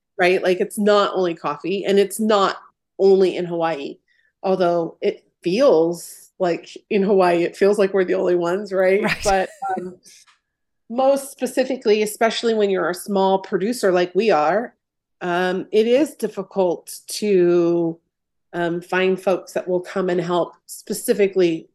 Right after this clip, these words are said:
Speaker 1: you know, really during harvest, um,
Speaker 2: Mm-hmm.
Speaker 1: which is when we need most of the help. Most of the year, we do pretty darn well,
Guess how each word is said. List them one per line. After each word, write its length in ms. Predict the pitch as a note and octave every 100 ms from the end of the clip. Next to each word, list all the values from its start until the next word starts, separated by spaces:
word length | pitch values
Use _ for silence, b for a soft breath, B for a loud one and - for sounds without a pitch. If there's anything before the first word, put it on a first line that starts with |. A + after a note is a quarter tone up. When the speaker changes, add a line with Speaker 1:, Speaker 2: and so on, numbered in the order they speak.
| -
Speaker 1:
you 260 | G3 F#3 F#3
know, 140 | E3+
really 400 | E3 G3+ G#3 F#3
during 280 | F3 F3 F3
harvest, 680 | F3 E3 E3+ D#3+ E3 - - b b b b -
um, 200 | F#3 F3+
Speaker 2:
Mm-hmm. 140 | E3+ - _ _ -
Speaker 1:
which 120 | -
is 120 | F#3
when 600 | F#3 G3 F#3+ F#3+ F#3+ F#3+
we 220 | F#3+ G3 G#3
need 280 | A3+ F#3
most 340 | F#3 F#3+ F#3+ G#3
of 100 | F3+
the 80 | F3
help. 420 | E3+ - - _ b b _ -
Most 640 | G#3 B3 C#4 D4+ - -
of 140 | C4
the 100 | B3+
year, 720 | G#3 G3+ G#3 G3 G3 D4 D#4 -
we 260 | G#3+ G#3+
do 280 | - A3 A3
pretty 480 | - - D4 F4 E4
darn 360 | A#3 G3+ G3+ F#3
well, 520 | E3+ E3 G3 B3